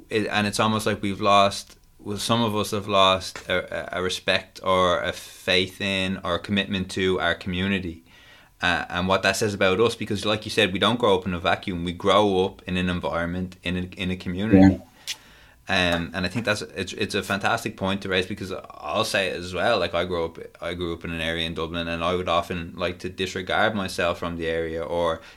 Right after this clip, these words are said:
Speaker 1: it was easy for me to say, "Oh no, that's them in the area. That's not really me." But
Speaker 2: Yeah.
Speaker 1: if, if, if we could change the perspective, like you're encouraging, to say, "Hey, no, this is happening in our environment, and we can potentially do something about it."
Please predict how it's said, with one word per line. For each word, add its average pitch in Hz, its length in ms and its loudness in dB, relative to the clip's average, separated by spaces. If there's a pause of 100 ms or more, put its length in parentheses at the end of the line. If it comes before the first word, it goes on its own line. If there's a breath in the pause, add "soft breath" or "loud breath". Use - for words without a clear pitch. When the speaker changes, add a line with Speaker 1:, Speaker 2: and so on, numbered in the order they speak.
Speaker 1:
it 101 80 -2
was 98 220 0
easy 101 240 2
for 98 160 -4
me 98 240 0
to 90 540 -4
say, 87 260 0
"Oh 87 160 4
no, 85 180 0
that's - 280 0
them 95 380 -2
in 85 140 -6
the 80 160 -2
area. 76 320 -4
That's 87 180 -6
not 87 200 -2
really 82 260 -4
me." 82 360 -6 (720 soft breath)
But 104 280 0 (280)
Speaker 2:
Yeah. 107 260 8 (220)
Speaker 1:
if, 110 220 2
if, 113 320 -4
if 107 160 -2
we 113 140 0
could 110 180 0
change 120 400 2
the 123 80 -4
perspective, 104 540 0
like 98 200 -2
you're 90 120 2
encouraging, 90 720 0
to 90 160 -4
say, 87 440 0 (260 soft breath)
"Hey, 101 180 4
no, 90 160 2
this 101 160 -2
is 120 100 -6
happening 98 460 0
in 85 80 -2
our 87 180 2
environment, 85 680 -2
and 87 240 -4
we 90 100 -4
can 90 180 -4
potentially 87 480 -6
do 87 160 -4
something 85 340 -8
about 85 320 -4
it." 85 160 -12